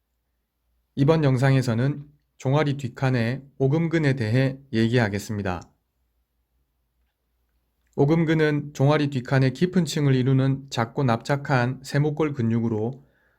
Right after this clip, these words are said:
넙다리뼈 가쪽에서 시작해 아래 정강뼈 쪽으로 비스듬히 달립니다. 오금근은 넙다리뼈 가쪽 관절 융기에서 일어나 가자미근선의 위쪽으로 닿습니다.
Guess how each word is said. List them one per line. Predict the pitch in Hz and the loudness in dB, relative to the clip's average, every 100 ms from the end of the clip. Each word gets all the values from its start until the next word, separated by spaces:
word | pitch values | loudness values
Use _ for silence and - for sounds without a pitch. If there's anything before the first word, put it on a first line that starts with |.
| _ - | _ -4
넙다리뼈 | 117 117 147 143 143 | -2 2 2 2 0
가쪽에서 | 135 113 - 151 151 143 | -2 -4 -2 0 0 0
시작해 | - - 110 - 127 139 - _ _ _ _ _ | -2 -2 -4 -2 -4 -4 -8 _ _ _ _ _
아래 | 127 135 | 2 2
정강뼈 | 135 120 123 156 147 127 | 2 0 2 0 -2 -2
쪽으로 | 127 107 110 131 - - _ | -2 -2 -2 -2 -4 -14 _
비스듬히 | 123 120 147 160 143 | -4 -2 -2 0 0
달립니다. | 120 110 104 98 90 85 - _ _ _ _ _ _ _ _ _ _ _ _ _ _ _ _ _ _ _ _ _ _ _ | 0 -2 -4 -4 -4 -6 -10 _ _ _ _ _ _ _ _ _ _ _ _ _ _ _ _ _ _ _ _ _ _ _
오금근은 | 135 139 170 165 160 156 143 143 | 0 2 4 4 4 2 0 -4
넙다리뼈 | - 123 151 156 147 123 123 139 - _ _ _ | -6 -2 -2 -2 0 0 0 -4 -14 _ _ _
가쪽 | 120 117 165 | -4 -2 -2
관절 | 160 135 127 135 | 0 0 2 2
융기에서 | 117 120 123 135 135 113 | 2 0 2 0 0 -2
일어나 | 104 101 107 - - _ _ _ _ _ _ _ - | -4 -4 -4 -6 -12 _ _ _ _ _ _ _ -2
가자미근선의 | 117 151 160 143 131 123 117 110 117 120 | 2 4 4 2 0 0 -2 -2 -4 -4
위쪽으로 | 113 - 170 127 123 135 | -8 -2 -2 0 -2 -2
닿습니다. | 101 - 107 98 90 85 | -6 -6 -4 -4 -4 -6